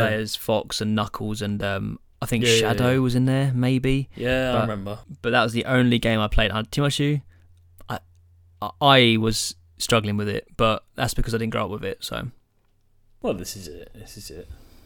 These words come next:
Speaker 2: Um, I mean, Super Mario, there's some brilliant Super Mario games I've played, like Super Mario Sunshine. I think, actually, I think my favourite is probably a Game Boy game,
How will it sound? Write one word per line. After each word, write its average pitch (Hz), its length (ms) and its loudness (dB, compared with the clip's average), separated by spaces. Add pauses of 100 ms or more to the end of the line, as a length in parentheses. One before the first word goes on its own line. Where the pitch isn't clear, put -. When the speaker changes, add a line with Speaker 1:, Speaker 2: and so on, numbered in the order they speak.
Speaker 2:
Um, 101 480 -10 (340)
I 120 60 -12
mean, 117 140 -6
Super 117 280 -6
Mario, 104 260 -4
there's 104 160 -4
some 117 180 -4
brilliant 107 320 -2
Super 104 200 -12
Mario 95 260 -8
games 98 360 -8
I've - 80 -16
played, 98 320 -10
like - 180 -14
Super 120 260 -8
Mario 107 320 -2
Sunshine. 107 1040 -6 (680)
I - 40 -20
think, 135 260 -10
actually, 139 220 0
I 131 40 2
think 175 140 0
my 135 80 4
favourite 127 360 8
is 113 60 -6
probably 117 200 -2
a 107 40 -2
Game 135 260 2
Boy 110 140 0
game, 95 340 -8